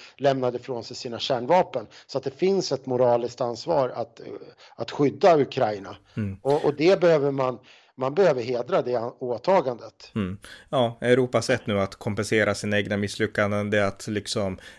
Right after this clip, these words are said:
Speaker 2: eh, resa sig nu när U S A tar ett steg bakåt. Alltså, nu vet vi inte det här med U S A än, men alltså, det vi-, det här visar, oavsett vad som än händer i natt, alltså hur skakigt det här är, och att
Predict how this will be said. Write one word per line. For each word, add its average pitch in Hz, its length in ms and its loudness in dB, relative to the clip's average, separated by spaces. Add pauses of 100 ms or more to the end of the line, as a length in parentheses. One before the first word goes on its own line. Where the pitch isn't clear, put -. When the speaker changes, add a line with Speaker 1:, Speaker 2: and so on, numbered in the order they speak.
Speaker 2:
eh, 113 100 -8
resa 104 560 0
sig 104 180 -2
nu 98 160 0
när 95 200 0
U 92 160 0
S - 120 -4
A 98 100 0
tar 92 220 -2
ett 90 80 -4
steg 98 220 -2
bakåt. 113 420 2
Alltså, 101 160 -4
nu 113 80 0
vet 113 240 4
vi 104 40 -2
inte 95 160 -2
det 90 40 2
här 92 60 2
med 95 100 -2
U 90 40 -2
S 92 120 -4
A 95 80 2
än, 95 200 -2
men 98 240 -2
alltså, 98 200 -2
det 107 140 -2
vi-, 123 140 0
det 113 120 -4
här 113 120 0
visar, 110 400 0
oavsett 104 440 -2
vad 98 140 0
som 101 100 -6
än 95 100 -4
händer 98 220 -2
i 98 60 0
natt, 107 300 0
alltså 98 160 -4
hur 95 80 -2
skakigt 95 480 -2
det 95 60 -4
här 101 200 0
är, 92 260 0
och 90 140 -2
att - 180 -6